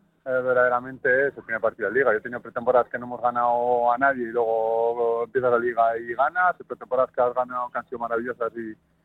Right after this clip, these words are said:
empiezas el primer partido y, y los pierdes, eso nunca sabes. Pero lo importante es el sábado,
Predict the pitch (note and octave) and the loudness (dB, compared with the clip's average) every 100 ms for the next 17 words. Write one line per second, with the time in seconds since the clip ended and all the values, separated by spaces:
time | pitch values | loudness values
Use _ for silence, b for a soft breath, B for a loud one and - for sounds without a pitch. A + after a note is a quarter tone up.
0 | _ B2 B2 B2 A2+ A#2+ A2+ A2 - B2 | _ -2 -2 -2 -4 0 4 4 4 2
1 | A2 A2 A2 A2 G#2+ - - C#3+ D3+ E3 | 2 0 -6 -4 -4 -2 4 4 6 2
2 | C#3 A2 C#3 B2+ C#3 A#2 F2+ G#2+ G2+ - | 2 -2 -2 -2 -4 -4 -2 -2 -4 -4
3 | G#2 A2 A2+ A#2 A#2 C#3+ B2 A2+ - C3+ | -2 -2 -2 -2 2 0 0 -6 2 2
4 | D3 D#3+ | 2 0